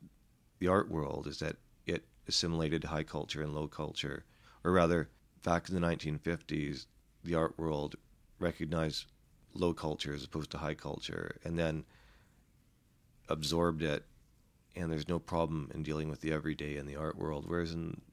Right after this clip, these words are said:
the ri-, literary world, you ask someone, "Who's your favorite writer?" And they always say, "Oh, Henry James," or,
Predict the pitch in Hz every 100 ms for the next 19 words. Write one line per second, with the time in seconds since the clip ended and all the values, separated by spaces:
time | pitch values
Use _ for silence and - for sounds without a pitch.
0 | - - 78 - - - 107 170 220 117
1 | - 73 73 80 - - - - - _
2 | _ _ _ - 98 87 90 - 98 82
3 | 76 - 104 87 90 87 76 78 76 80
4 | 76 78 80 82 80 78 - 78 - -
5 | - 82 80 80 76 73 73 69 - 50
6 | -